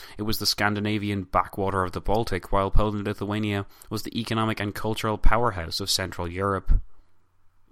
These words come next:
Poland was putting the finishing touches on its state motto, while Sweden was attempting to reconcile its major rungs of society into a workable system.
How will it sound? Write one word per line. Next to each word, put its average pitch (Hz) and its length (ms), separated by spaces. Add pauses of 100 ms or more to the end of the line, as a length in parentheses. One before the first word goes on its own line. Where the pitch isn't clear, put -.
(440)
Poland 139 440
was 104 160
putting 135 240
the 131 80
finishing 131 340
touches 120 320
on 107 100
its - 160
state 98 320
motto, 95 480
while 110 300
Sweden 123 380
was 113 100
attempting 113 320
to 107 80
reconcile 107 640
its 104 140
major 101 320
rungs 101 320
of 95 80
society 101 720
into 110 220
a 110 80
workable 95 500
system. 90 560